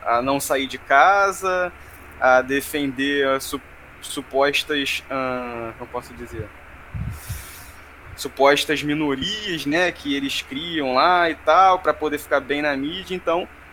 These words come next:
é, é o Putin de um lado, né, o Zelensky também, que eu até comecei a achar estranho. Eu comecei a achar estranho que a mídia tava mu-,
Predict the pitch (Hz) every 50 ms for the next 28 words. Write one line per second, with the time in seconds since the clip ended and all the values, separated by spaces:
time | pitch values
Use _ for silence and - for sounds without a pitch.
0 | - - - - - - - 151 151 151 151 151 147 139 - - 101 151 151 117
1 | - - 165 185 185 - 180 165 180 180 180 175 165 175 208 247 226 214 185 175
2 | 160 160 156 151 160 151 143 147 160 185 - - 185 - 160 143 143 156 175 196
3 | - - 180 170 165 160 - 196 226 247 - - - 214 208 208 202 - 240 240
4 | 240 - - 220 214 - - - - 185 185 175 175 - 196 196 190 - 233 240
5 | 247 - 240 214 - - 190 180 180 - - - 170 175 190 185 - 190 170 151
6 | 160 156 156 180 - 185 165 165 151 151 151 151 165 180 202 226 240